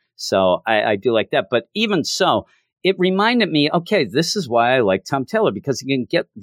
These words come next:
emotion out of my cold, dead heart. And that's not easy to do. Ask my wife and kids. And I gave it a perfect,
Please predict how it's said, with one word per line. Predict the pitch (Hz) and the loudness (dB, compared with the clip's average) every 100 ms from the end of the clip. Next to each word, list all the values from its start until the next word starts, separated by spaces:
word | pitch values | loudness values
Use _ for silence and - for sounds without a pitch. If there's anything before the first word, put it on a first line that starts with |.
| - | -4
emotion | 139 147 190 233 135 110 - | -2 2 0 0 -4 -2 0
out | 135 | 0
of | 127 | 0
my | 117 123 127 | 0 0 0
cold, | - - 113 104 101 - | -4 0 2 2 -2 -2
dead | 117 95 104 - | 0 0 -4 -6
heart. | 185 123 78 _ _ _ _ _ | -2 -2 -2 _ _ _ _ _
And | 143 139 143 | -2 -2 -2
that's | 151 - | -4 -2
not | 175 156 | -2 -2
easy | 135 117 117 | -4 -4 -6
to | 92 | -8
do. | 101 196 110 78 | -2 0 0 2
Ask | 123 131 | 0 0
my | 135 117 110 _ _ | -2 -2 -2 _ _
wife | 104 98 98 | 0 2 2
and | 143 139 | -2 0
kids. | 233 - - - _ _ _ - | 0 0 -4 -16 _ _ _ -2
And | 196 196 170 - _ _ _ _ - | 2 2 0 -4 _ _ _ _ -2
I | 160 170 | 2 0
gave | 104 135 135 | 0 0 0
it | 135 | 0
a | |
perfect, | 113 143 110 - | 0 0 0 -6